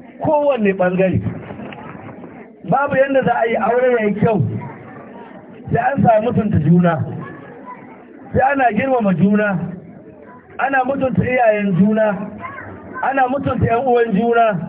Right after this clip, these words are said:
shi zai sa aure shi daure. Aure ba mace ɗaya ka ɗauko ba, tana da iyaye,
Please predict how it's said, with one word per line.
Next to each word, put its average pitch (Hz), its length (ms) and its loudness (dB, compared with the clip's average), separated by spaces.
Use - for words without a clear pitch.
shi 294 180 2
zai 240 160 2
sa 202 160 2
aure 196 200 4
shi 156 60 0
daure. 139 260 0
Aure 277 560 0
ba 202 280 2
mace 220 240 0
ɗaya 269 180 2
ka 226 140 -2
ɗauko 233 380 2
ba, 208 220 2
tana 254 260 0
da 202 60 0
iyaye, 170 420 0